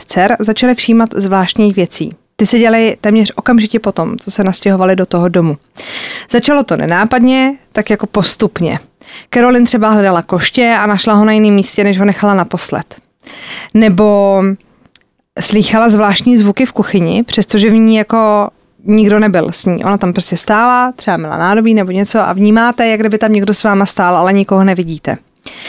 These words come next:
Pak třeba vyprávěla, že jednou uklidila celý ten spodek toho domu, vytřela celou tu kuchyň, celou tu podlahu a uprostřed místnosti našla prostě hromádku smetí.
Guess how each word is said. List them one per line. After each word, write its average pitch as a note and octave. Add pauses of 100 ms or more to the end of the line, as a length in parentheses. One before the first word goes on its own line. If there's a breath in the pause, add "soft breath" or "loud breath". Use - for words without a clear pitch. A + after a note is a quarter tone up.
(220 loud breath)
Pak A3
třeba A3+
vyprávěla, F#3+
že G#3 (220)
jednou G3
uklidila G3+
celý F3+
ten F3
spodek -
toho D#3
domu, A#3 (440 loud breath)
vytřela G#3
celou D4
tu A3+
kuchyň, A#3
celou A#3+
tu A3
podlahu F3 (200)
a -
uprostřed C4+
místnosti F#3 (320)
našla G3+
prostě G#3
hromádku G3
smetí. -